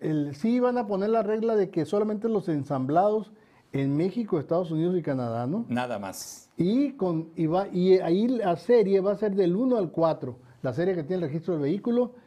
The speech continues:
Speaker 1: y los demás, sorry.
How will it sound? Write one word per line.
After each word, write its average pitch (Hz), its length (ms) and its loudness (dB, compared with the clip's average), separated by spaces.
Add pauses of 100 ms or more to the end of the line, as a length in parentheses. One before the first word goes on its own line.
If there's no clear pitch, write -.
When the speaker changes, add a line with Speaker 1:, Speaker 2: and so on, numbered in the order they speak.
(180)
Speaker 1:
y 139 100 2
los 147 200 0
demás, 190 480 -2 (1700)
sorry. 147 460 -2